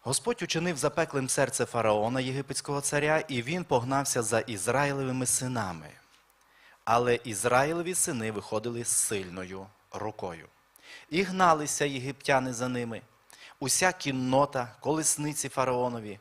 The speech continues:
комонники його та військо його, і догнали їх, як вони отаборилися були над морем під Пі-Гахіротом.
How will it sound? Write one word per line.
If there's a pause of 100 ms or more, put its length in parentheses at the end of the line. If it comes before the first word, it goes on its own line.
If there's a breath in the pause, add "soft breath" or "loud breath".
(120)
комонники
його (280 loud breath)
та
військо
його,
і
догнали
їх,
як
вони
отаборилися
були
над
морем (360 loud breath)
під (480 soft breath)
Пі-Гахіротом.